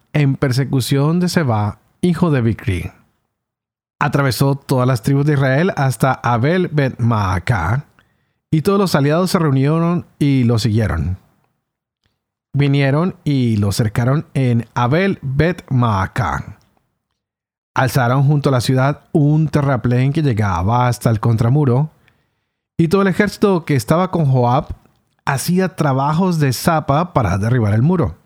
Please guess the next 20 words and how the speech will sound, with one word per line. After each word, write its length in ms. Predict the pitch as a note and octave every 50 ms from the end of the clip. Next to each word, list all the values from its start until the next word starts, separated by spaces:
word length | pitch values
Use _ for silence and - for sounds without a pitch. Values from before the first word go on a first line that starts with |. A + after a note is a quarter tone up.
| _ _ _ _ _ _ _ _ _ _ _ _ _ _ _ _ _ _ _ _ _ _ _ _ _ _
Entonces 920 | - C#3 C3 G#2 - A2 G2+ G2+ A2 G#2+ - - C3 C3+ C3+ C3+ C3 - -
una 420 | - A#2 A2 G#2 G2+ G#2 A2+ A#2 B2
mujer 440 | C3 B2 G#2+ - C3 A#2+ A#2 A2+ A2+
sagaz 540 | - D#3+ C#3+ G#2+ G2 G#2+ A2 A#2+ A#2+ - -
gritó 600 | D3+ D3 C3+ A#2 G#2 - _ - - B2+ C#3 C#3+
desde 260 | D3+ D3+ C#3 C3+ C#3+
la 140 | C3+ B2+ B2
ciudad: 420 | - - A2+ G#2 G#2 G2+ F#2 F2 - - _ _ _ _ _ _ _ _ _ _ _ _ _ _ _ -
"Escuchen, 840 | D3+ D#3 C#3+ - - - - C#4+ D4 - - A3+ E3 G2 - - - _ _ _ _
escuchen. 840 | - D#3+ D#3+ - - - - A#3 C#4+ - - - D#2+ D#2+ E2 F2 - - _ _ _ _ _ _ _ _ _ _ _ _ _ _ _ _ _ -
Digan 260 | C#3+ D3+ G3+ A#3+ C4 B3
a 80 | A3+
Joab 440 | F#3 F#3 D#3 D3+ E3 G#3+ A3+ - -
que 200 | - F#3 F3 E3
se 140 | - - C#3
acerque 340 | - - F3+ F3+ F3 - D3
aquí, 420 | A#2+ - - G#2 D#2+ D2 C2 - - _ - _ _ _ _ _ _ -
que 200 | - E3+ C3+ -
quiero 400 | - - D3 E3+ F#3+ F#3 F#3+ D#3
hablarle". 640 | A#2+ G2+ G2 E2+ D#2 - - E2+ - G2+ G2+ A2